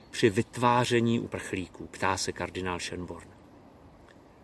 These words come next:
Eh, největšími vývozci zbraní jsou Spojené státy, Rusko, Francie, Německo, Čína, eh, Velká Británie. A samozřejmě i Česká republika.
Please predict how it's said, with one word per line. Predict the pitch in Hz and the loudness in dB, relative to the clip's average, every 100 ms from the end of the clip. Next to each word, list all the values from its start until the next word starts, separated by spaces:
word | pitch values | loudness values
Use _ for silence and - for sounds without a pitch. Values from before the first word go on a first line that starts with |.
| - - - - - - - | -20 -20 -20 -20 -20 -20 -8
Eh, | - - 403 | -4 -4 -4
největšími | 127 139 156 - 175 135 | 2 6 6 8 8 8
vývozci | 147 165 - 170 | 8 6 6 6
zbraní | 131 135 135 127 127 165 - - - - - | 8 8 8 4 2 -2 -8 -18 -20 -20 0
jsou | - 117 | 2 4
Spojené | - 151 160 160 151 | 4 6 6 6 2
státy, | 151 143 - 131 | 2 2 2 2
Rusko, | 131 - - 131 | 2 0 -2 -2
Francie, | - 131 127 135 123 | 0 0 0 2 4
Německo, | 120 123 120 - 113 | 4 2 0 -2 -2
Čína, | - 123 113 107 - - - - - | 0 2 2 2 -4 -16 -20 -18 -8
eh, | 104 110 | -4 4
Velká | 117 107 113 | 4 6 6
Británie. | 107 - 104 98 85 78 - - | 4 4 2 2 -2 -6 -14 -2
A | 131 | 4
samozřejmě | 170 175 151 151 139 131 - - - - - - - | 6 8 8 8 8 6 2 -14 -20 -20 -20 -10 2
i | 156 | 4
Česká | - 135 - 123 | 4 0 4 4
republika. | 104 101 90 85 78 | 4 0 -6 -6 -10